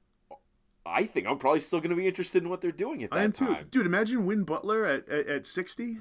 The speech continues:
Speaker 2: How,
Speaker 1: Yeah.
Speaker 2: how jaded he will be by
Speaker 1: Oh,
Speaker 2: then. He's
Speaker 1: it's gonna
Speaker 2: already
Speaker 1: be
Speaker 2: s-,
Speaker 1: amazing.
Speaker 2: he's just be an old crusty
Speaker 1: Dude,
Speaker 2: sea salt by
Speaker 1: and,
Speaker 2: then.
Speaker 1: yeah, and you mentioned earlier Kanye. You, like, he's gonna be coming out with albums when he's in his seventies. He probably will.
Speaker 2: He's already almost in his forties.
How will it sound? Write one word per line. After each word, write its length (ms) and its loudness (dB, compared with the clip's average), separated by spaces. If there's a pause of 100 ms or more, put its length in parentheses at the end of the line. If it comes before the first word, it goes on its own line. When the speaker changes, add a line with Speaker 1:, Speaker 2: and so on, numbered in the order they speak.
Speaker 2:
How, 160 0
Speaker 1:
Yeah. 80 2
Speaker 2:
how 220 4 (120)
jaded 540 -4
he 160 0
will 140 -2
be 120 0
by 220 2
Speaker 1:
Oh, 40 0
Speaker 2:
then. 200 0
He's 80 2
Speaker 1:
it's 80 -2
gonna 140 2
Speaker 2:
already 160 2
Speaker 1:
be 40 4
Speaker 2:
s-, 160 0
Speaker 1:
amazing. 580 -4
Speaker 2:
he's 160 -4
just 160 -8
be 140 2
an 100 2
old 280 0 (100)
crusty 640 -2
Speaker 1:
Dude, 80 -6
Speaker 2:
sea 240 -2
salt 440 -6
by 120 6
Speaker 1:
and, 80 -2
Speaker 2:
then. 200 -8
Speaker 1:
yeah, 640 0
and 160 -2
you 100 -4
mentioned 440 -4
earlier 320 0
Kanye. 560 -2 (160)
You, 260 0
like, 160 4
he's 160 -6
gonna 140 -4
be 40 -8
coming 160 -2
out 120 2
with 80 -6
albums 260 0
when 100 -4
he's 120 -10
in 80 -8
his 120 -10
seventies. 540 -6 (420)
He 200 -14
probably 400 -2
will. 420 6
Speaker 2:
He's 140 0
already 160 6
almost 180 2
in 80 -2
his 80 -4
forties. 460 -10